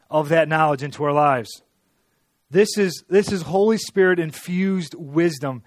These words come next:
for our lives. Because we may know the right thing,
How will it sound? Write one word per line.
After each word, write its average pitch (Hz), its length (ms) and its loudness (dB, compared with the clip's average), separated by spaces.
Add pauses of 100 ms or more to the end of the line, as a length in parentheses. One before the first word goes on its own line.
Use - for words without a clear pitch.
(180)
for - 180 0
our 156 100 6
lives. 143 480 2 (380)
Because 175 260 2
we 220 100 2
may 214 160 2
know 196 580 4 (440)
the 156 100 0
right 180 280 4
thing, 202 460 -2